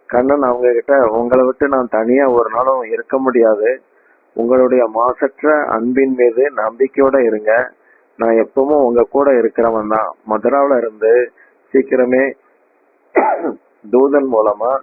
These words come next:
செய்தி அனுப்புவேன்," அப்படிங்கிறார். பல கோபியர்கள்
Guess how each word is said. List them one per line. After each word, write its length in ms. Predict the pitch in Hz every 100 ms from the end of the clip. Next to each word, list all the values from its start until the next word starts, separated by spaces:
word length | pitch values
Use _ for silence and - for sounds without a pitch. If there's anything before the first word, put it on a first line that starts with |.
| -
செய்தி 280 | - 117 127
அனுப்புவேன்," 540 | 127 113 - 104 107 104
அப்படிங்கிறார். 460 | 104 107 104 104 - _ _ _ _ _ _ _ _ _ _ - _ _ _ _
பல 200 | 120 135
கோபியர்கள் 680 | 135 123 123 131 117 127